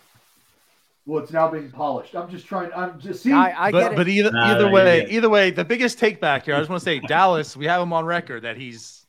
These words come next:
Speaker 3: he's a diamond. He's a gem. O'Neal Cruz is happy,
Speaker 2: I,
Speaker 3: baby.
Speaker 2: that's true. Hall of Famer.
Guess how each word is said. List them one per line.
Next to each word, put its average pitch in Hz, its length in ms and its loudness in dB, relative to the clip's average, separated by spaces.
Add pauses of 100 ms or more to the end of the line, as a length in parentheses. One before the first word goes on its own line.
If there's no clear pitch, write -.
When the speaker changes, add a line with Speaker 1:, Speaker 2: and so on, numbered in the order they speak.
(140)
Speaker 3:
he's 117 200 -12
a 120 60 -8
diamond. 110 480 -8
He's 98 160 -20
a 104 40 -14
gem. 98 360 -12 (720)
O'Neal 127 300 -8
Cruz 135 240 -8
is 113 100 -12
happy, 120 280 -8
Speaker 2:
I, 117 120 -16 (100)
Speaker 3:
baby. - 180 -20
Speaker 2:
that's - 200 -20
true. 170 220 -18 (380)
Hall 160 160 -14
of 143 60 -14
Famer. 160 240 -10